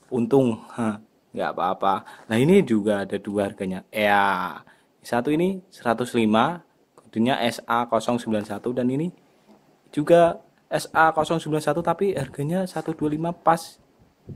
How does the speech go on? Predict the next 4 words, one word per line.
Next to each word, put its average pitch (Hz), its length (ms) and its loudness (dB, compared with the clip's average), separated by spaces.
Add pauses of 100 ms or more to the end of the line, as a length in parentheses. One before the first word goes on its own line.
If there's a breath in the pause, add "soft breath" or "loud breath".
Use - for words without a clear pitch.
(580)
Beda 120 480 -8
apa 113 180 -8
ini? 104 220 -6 (1900)
Walah, 135 640 4